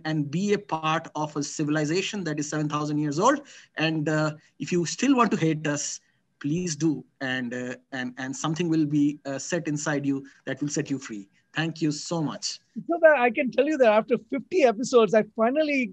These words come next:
Speaker 2: I, I brought you around to having some amount of humor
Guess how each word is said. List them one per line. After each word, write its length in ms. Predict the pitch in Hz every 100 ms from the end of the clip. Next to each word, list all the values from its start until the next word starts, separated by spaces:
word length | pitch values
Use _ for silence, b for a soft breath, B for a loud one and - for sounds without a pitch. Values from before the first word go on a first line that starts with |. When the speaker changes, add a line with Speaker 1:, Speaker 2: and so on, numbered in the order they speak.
| -
Speaker 2:
I, 140 | 214 220 220
I 120 | 214 214
brought 360 | 226 165 208 233
you 120 | 262
around 380 | 208 247 277 233
to 260 | 233 226 196 _ _ _
having 360 | 202 240 254 226
some 240 | - 254
amount 300 | 254 240 240
of 120 | 226 156
humor 640 | 202 285 320 240 190